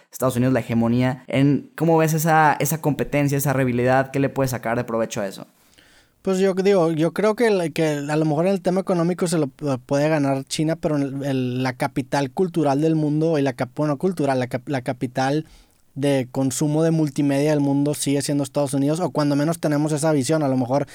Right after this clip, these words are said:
Speaker 2: si viviera en China diría, "No, hombre, este Roberto está bien, güey". Pero yo, de-, no sé, o sea, incluso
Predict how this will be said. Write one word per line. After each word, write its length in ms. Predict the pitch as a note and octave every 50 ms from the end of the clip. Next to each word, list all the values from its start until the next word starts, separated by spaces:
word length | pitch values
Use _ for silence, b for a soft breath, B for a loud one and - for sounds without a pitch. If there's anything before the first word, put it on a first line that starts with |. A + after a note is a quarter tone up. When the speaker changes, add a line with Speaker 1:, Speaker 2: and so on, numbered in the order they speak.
| B B B
Speaker 2:
si 160 | B - D#3+
viviera 240 | D3+ D3 C#3+ C#3 D3
en 80 | D3+ C#3
China 200 | - D3+ D3 D3
diría, 220 | C#3+ C#3 C3+ C3
"No, 100 | C3 C#3
hombre, 120 | C#3 C3
este 180 | B2 B2 - C#3
Roberto 240 | C3+ C3+ C3 B2+ -
está 160 | - - C3
bien, 120 | B2+ B2
güey". 180 | B2+ B2+ A#2 - B B B B B B B B B B
Pero 200 | - D#3+ E3+ E3+
yo, 180 | F3 F3 E3+
de-, 280 | E3+ - - F#3 G3 G3
no 120 | G3 G3
sé, 220 | F#3 - G#3 G#3 F#3
o 60 | D#3+
sea, 120 | E3+ F3+
incluso 440 | E3+ E3 - G3 F#3+ E3+ G3+ A3 A3+